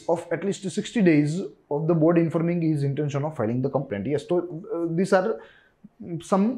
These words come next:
uh, uh, procedural informations। अब आठवें बिंदु पर अपील की बात की गई है, जो यहाँ हमने अपीलेट अथॉरिटी देखी, उसका जिक्र देखा। State board is a quasi judicial authority, जो हमने देखा था,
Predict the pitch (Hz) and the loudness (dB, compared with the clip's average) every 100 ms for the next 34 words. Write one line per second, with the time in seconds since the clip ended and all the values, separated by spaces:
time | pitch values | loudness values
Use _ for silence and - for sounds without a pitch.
0 | - 180 180 170 170 165 135 - - 170 | -4 -6 -4 -4 -2 -4 -6 -12 -12 -8
1 | 170 160 185 170 147 160 247 185 151 135 | -4 -4 -2 0 2 2 0 0 2 2
2 | 95 - 80 - _ - _ - 214 - | 0 -6 -14 -16 _ -20 _ -4 -2 0
3 | - - 247 220 165 151 226 - 254 202 | 0 2 4 6 6 4 2 2 4 4
4 | 185 143 127 120 104 95 90 90 87 101 | 4 4 4 0 -2 -2 -4 -6 -10 -4
5 | 147 160 160 160 160 - 165 156 156 - | -2 0 -2 -2 -4 -2 -2 -2 -4 -12
6 | _ 139 156 156 156 139 156 139 135 131 | _ -4 -2 -2 2 2 2 -2 -2 -4
7 | 147 - 135 139 120 95 - - _ _ | -4 -2 -4 0 0 0 -4 -10 _ _
8 | - - - - 254 220 131 135 160 190 | -20 -20 -4 0 2 4 4 4 2 2
9 | - 175 196 190 202 214 208 208 196 185 | 0 2 4 4 4 4 6 4 2 2
10 | 185 185 170 175 185 214 | 4 4 2 0 -4 -8